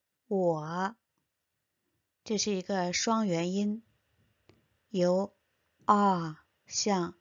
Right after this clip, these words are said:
E滑动。I,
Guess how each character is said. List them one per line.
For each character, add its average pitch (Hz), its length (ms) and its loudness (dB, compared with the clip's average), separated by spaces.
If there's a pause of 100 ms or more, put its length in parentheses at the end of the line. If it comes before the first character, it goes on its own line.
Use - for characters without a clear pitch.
(360)
E 202 460 -2
滑 160 400 -4
动。 190 320 0 (800)
I, 175 760 4